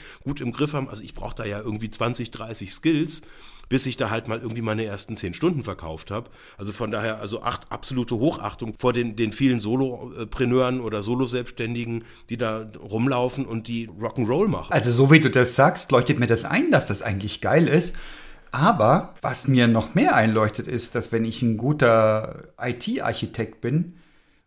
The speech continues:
Speaker 2: warum sollte ich mich mit dem ganzen Drumherum belasten? Warum gehe ich nicht in ein tolles Team, in eine tolle Firma, nutze die ganze Infrastruktur, nutze, dass das Marketing für mich gemacht wird, dass die Buchhaltung für mich gemacht wird,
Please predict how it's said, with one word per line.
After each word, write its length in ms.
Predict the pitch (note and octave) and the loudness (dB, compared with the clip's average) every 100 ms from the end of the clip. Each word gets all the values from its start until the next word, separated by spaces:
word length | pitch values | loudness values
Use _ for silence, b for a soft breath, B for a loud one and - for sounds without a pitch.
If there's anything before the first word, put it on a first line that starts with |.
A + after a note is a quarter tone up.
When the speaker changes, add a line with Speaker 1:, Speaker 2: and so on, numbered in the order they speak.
| _ | _
Speaker 2:
warum 260 | A2+ A2+ C3+ | -10 -4 -4
sollte 280 | - C#3+ E3 | -2 -4 -2
ich 80 | |
mich 100 | D#3 | 0
mit 100 | D3 | 0
dem 120 | C3 A#2 | 0 0
ganzen 280 | A#2+ - | -2 -2
Drumherum 500 | B2 A2+ G#2 D3+ G#3+ | -2 -2 0 0 2
belasten? 580 | C#3 G#2 G2+ - - G#2 | 2 0 0 -4 -4 -4
Warum 240 | G2+ A#2 A#2 | -2 -2 -2
gehe 120 | A#2+ | -4
ich 180 | A#2+ B2 | -4 -4
nicht 160 | A#2+ | -4
in 60 | A#2+ | -2
ein 180 | A2+ A2+ | -2 -2
tolles 380 | D3 C#3+ - | -2 -2 -4
Team, 340 | - - D#3+ G3 | -10 -6 -4 -2
in 80 | C3 | -4
eine 80 | |
tolle 240 | A#2 B2 A2+ | -4 -4 -6
Firma, 440 | - A#2+ C#3+ E3+ B B B | -4 0 0 0 B B B
nutze 400 | - D#3 E3+ - | 2 4 4 0
die 120 | A#2+ A2+ | 0 0
ganze 300 | G#2+ G#2 G2 | 0 0 0
Infrastruktur, 880 | B2+ - A#2 - - A2+ - A#2 | -2 -2 -4 -4 -8 -8 -6 -4
nutze, 360 | G#2 B2+ D3 A2+ | -2 -2 -2 -2
dass 160 | G2+ - | -2 -2
das 220 | G2+ - | -4 -4
Marketing 460 | F#2+ A2 C#3+ B2 | -4 -4 -4 -2
für 120 | A#2 G#2 | -2 -2
mich 280 | G2+ G#2 | -2 -4
gemacht 360 | - G2+ G2+ - | -6 -6 -6 -8
wird, 160 | G2+ G2 | -10 -8
dass 120 | - | -8
die 100 | G2 | -8
Buchhaltung 520 | A2+ C3+ G#2+ F#2 G2+ | -6 -4 -4 -4 -6
für 120 | A2 | -4
mich 260 | G2 G2+ - | -4 -4 -6
gemacht 380 | G2 G2 F#2+ - | -4 -4 -4 -10
wird, 180 | G2 | -10